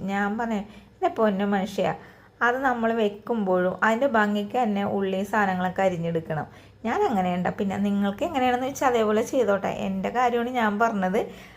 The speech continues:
അപ്പോൾ ഉള്ളി വട്ടത്തിൽ അരിഞ്ഞതും ഇഞ്ചിയും മറ്റേ വെളുത്തുള്ളി നീളത്തിലും പച്ചമുളകും പിന്നെ അതേപോലെ എന്താണ്, അയ്യോ, തക്കാളി, തക്കാളിയും കൂടെ അരിഞ്ഞു വെച്ചിട്ടുണ്ട് ട്ടോ. ഇനി ഞാൻ ദേ ചട്ടിയിലേക്ക്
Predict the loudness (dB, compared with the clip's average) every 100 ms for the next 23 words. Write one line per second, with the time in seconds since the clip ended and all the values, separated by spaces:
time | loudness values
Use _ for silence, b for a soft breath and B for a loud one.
0 | B -2 0 2 2 4 2 0 0 0
1 | 2 0 0 -2 -4 -10 B -4 0 2
2 | 2 0 0 -2 -4 0 0 2 2 2
3 | 0 -2 -2 0 0 0 0 -4 0 -2
4 | 0 -2 2 2 0 -2 -2 -2 0 0
5 | 0 0 0 -2 -2 -4 -6 -12 B B
6 | B B -16 -2 2 4 2 0 0 0
7 | -8 -8 -6 -2 0 2 2 2 2 0
8 | -2 -4 -4 -4 -2 -4 -6 -16 -8 -2
9 | 0 2 2 2 2 -2 -6 -4 -4 0
10 | 0 0 -2